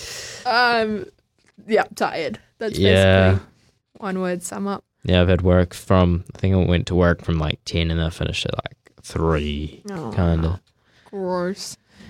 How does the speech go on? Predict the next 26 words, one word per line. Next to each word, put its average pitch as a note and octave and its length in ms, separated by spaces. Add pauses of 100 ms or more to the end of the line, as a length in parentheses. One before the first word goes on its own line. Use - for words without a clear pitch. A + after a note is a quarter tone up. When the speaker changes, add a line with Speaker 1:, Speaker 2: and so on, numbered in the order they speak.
(240)
Speaker 2:
That's E3+ 280
not A2+ 180
too B2 220
bad. C3+ 420
It's, A#2 220
like, G2+ 100
five F#2+ 420
hours. G2+ 460
It's, F#2 220
like, E2+ 180
chill. F2 360 (180)
Speaker 1:
Yeah, F#3 340
I G3+ 100
gotta G#3 160
do F#3+ 140
the F3 60
same E3+ 260
thing, D#3 160
but - 120
after - 220
this, - 220
five G#3+ 240
fifteen F3 320
to - 140
eleven. D#3+ 420 (260)
Speaker 2:
Yeah. G2+ 500